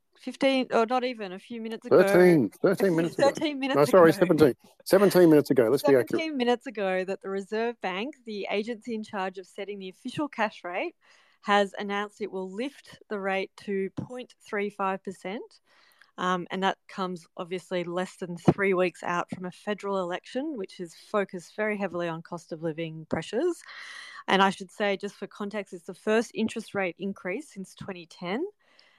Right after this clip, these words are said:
Speaker 1: And so it would sort of add about fifty dollars a month to a f-, five hundred thousand dollar mortgage.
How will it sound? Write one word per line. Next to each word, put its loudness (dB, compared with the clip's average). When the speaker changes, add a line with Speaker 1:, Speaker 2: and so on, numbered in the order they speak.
Speaker 1:
And 0
so -6
it -2
would -8
sort -10
of -10
add -2
about -6
fifty -10
dollars -6
a -6
month -8
to -2
a -2
f-, -16
five 0
hundred -8
thousand -8
dollar -10
mortgage. -8